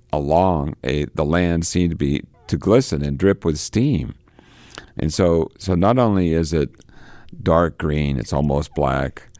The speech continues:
um, you know, it's like just got a straight ruled line, but it's, it's hot.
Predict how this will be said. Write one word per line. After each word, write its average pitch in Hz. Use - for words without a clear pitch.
um, 65
you -
know, 69
it's 67
like 69
just 82
got 71
a 69
straight -
ruled 82
line, 67
but 80
it's, -
it's -
hot. 95